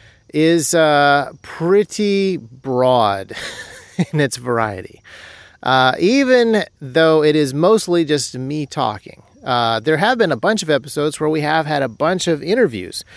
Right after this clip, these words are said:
We have interviewed people from a pretty wide spectrum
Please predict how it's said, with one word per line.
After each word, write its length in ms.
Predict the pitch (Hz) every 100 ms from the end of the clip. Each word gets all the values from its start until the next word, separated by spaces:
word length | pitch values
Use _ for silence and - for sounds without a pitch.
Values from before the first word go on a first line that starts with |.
| - -
We 100 | -
have 140 | 196 180
interviewed 460 | 214 202 175 165
people 560 | - 180 175 156 131 123
from 540 | - - 147 139 139
a 100 | 123
pretty 240 | - 254 240
wide 580 | 131 123 139 143 143 120
spectrum 840 | - - 156 160 - 147 135